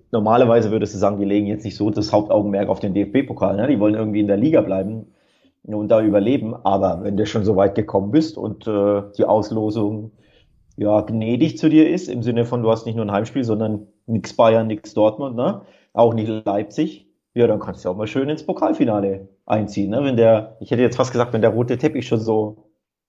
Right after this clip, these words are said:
ausbereitet ist oder, oder ausgerollt ist. Aber ja, schwierig unterm Strich, weil hinten bist du trotzdem immer so wackelig und so, Grüße an Zagadou, mit dem Kopf manchmal nicht bei der Sache, dass du auch ohne Kolomani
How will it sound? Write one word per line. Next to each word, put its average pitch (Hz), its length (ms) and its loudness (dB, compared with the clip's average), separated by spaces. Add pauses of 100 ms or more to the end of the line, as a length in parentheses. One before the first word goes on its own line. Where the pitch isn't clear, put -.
(100)
ausbereitet 104 720 0
ist 95 200 -8
oder, - 260 -6
oder - 180 -2
ausgerollt 101 520 0
ist. - 280 -14 (1500)
Aber 135 240 6
ja, 185 340 4 (340)
schwierig - 720 -6
unterm 139 320 -2
Strich, 160 340 -4
weil 123 480 4 (300)
hinten 185 340 -6
bist 156 200 -4
du 156 80 -6
trotzdem 165 320 -6
immer 131 160 0
so - 220 2
wackelig 127 520 -2
und 117 180 -4
so, 123 580 2 (420)
Grüße 165 400 2
an 135 140 -2
Zagadou, 123 640 2
mit 123 160 -4
dem 139 160 -2
Kopf 175 240 -2
manchmal 147 320 -8
nicht 202 160 -6
bei 123 140 4
der 113 120 2
Sache, 123 280 -2
dass 120 160 -4
du 127 140 -6
auch 135 200 -4
ohne 196 260 -4
Kolomani 117 800 -2